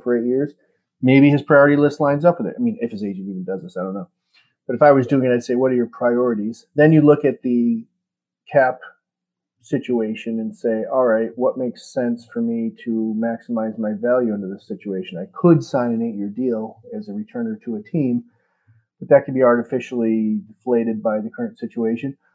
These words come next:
Or if covid continues for a couple more years, maybe I'll make out like a bandit, <laughs> you know, and say I did better." So y-, and you have to make your own decisions there on how much risk tolerance you're willing to have, 'cause that's very attractive to you. And then you could bet on yourself and just demand a one-year deal, which he can do. It's not the,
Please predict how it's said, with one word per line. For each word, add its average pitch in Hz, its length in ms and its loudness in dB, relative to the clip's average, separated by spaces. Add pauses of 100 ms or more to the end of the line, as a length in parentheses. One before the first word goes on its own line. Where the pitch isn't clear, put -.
(180)
Or 156 380 10
if 135 140 2
covid 147 360 4 (800)
continues 131 380 0
for 123 240 0
a 120 60 0
couple 131 240 -2
more 123 140 2
years, 127 340 2
maybe 127 180 -2
I'll 120 320 -2
make 131 140 -4
out 127 100 2
like 123 120 -4
a 110 40 -6
bandit, 269 360 -2 (120)
<laughs> - 360 -10
you 156 80 6
know, - 120 4
and 135 160 4
say 135 140 2
I 117 120 4
did 120 220 -2
better." 131 320 2 (180)
So 165 100 0
y-, 226 180 -2
and 226 100 6
you 220 60 10
have 220 60 4
to 220 60 2
make 185 120 4
your 175 120 4
own 170 100 4
decisions 156 440 2
there 107 160 2
on 110 200 -4
how 139 80 -4
much 120 240 -6
risk 123 260 -4
tolerance 107 340 -2
you're 107 100 -6
willing 110 240 -4
to 101 60 -6
have, 85 400 -2
'cause 95 140 -10
that's 95 300 -10
very 92 160 -4
attractive 101 440 -6
to 104 80 -10
you. 95 200 -6 (640)
And 131 120 4
then 139 100 6
you 131 60 4
could 123 160 4
bet 139 140 6
on 143 80 4
yourself 151 480 4
and 117 160 0
just 117 180 -8
demand 123 240 0
a 120 40 0
one-year 123 200 0
deal, 147 200 4
which 165 160 2
he 175 100 4
can 143 100 2
do. 156 180 8
It's 98 160 -4
not 131 140 2
the, 117 160 -2